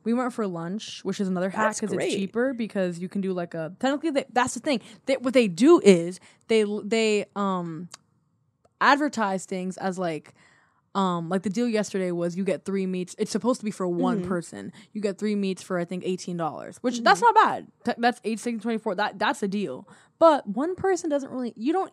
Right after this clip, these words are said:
Speaker 1: each need to get that is the
Speaker 2: Yeah.
Speaker 1: thing. You could, and that's your prerogative. But, like, we got two appetizers, the avocado, the thing I just told you about, the spicy tuna thing, and we got, um, chicken karaage and three meats
Speaker 2: Mm-hmm.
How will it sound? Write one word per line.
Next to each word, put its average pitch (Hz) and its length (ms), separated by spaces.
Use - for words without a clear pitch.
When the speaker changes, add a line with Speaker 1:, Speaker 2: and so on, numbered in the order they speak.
Speaker 1:
each 285 320
need 240 160
to 208 80
get 180 240
that 64 260
is 226 40
the 233 60
Speaker 2:
Yeah. - 260
Speaker 1:
thing. 113 360
You 392 220
could, 226 480
and 190 120
that's 220 180
your 240 80
prerogative. 170 600
But, 208 100
like, 196 300
we 214 200
got 175 380
two 247 480
appetizers, 185 680
the 180 100
avocado, 202 540
the 196 140
thing 240 180
I 240 60
just 202 180
told 185 80
you 170 60
about, 170 80
the 170 40
spicy 202 320
tuna 190 220
thing, 165 260
and 202 120
we 208 80
got, 180 240
um, 180 160
chicken 208 200
karaage 175 680
and 190 280
three 196 240
meats 185 640
Speaker 2:
Mm-hmm. 226 280